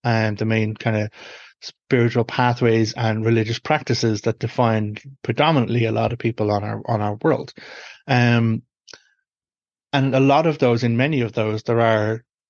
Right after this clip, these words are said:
tenets of behavior. Like, you know, there's, again, I don't know a lot about the other one, so I will speak about my past from Christianity.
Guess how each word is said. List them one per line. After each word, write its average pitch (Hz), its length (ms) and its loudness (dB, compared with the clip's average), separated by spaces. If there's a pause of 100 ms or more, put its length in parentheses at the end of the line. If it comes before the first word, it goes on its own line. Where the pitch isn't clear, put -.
(300)
tenets 110 380 0
of 110 140 -2
behavior. 135 500 0
Like, 117 240 -2
you 123 60 2
know, 113 200 2
there's, 110 460 -2
again, 120 360 -2
I 120 120 0
don't 123 240 2
know 113 240 2
a - 20 0
lot 110 200 2
about 110 280 0
the 110 100 -2
other 131 140 2
one, 143 180 2
so 123 140 -2
I 113 80 2
will 113 160 0
speak 110 260 0
about 117 160 -2
my 107 120 -6
past - 540 -2
from 104 220 -2
Christianity. 120 680 -2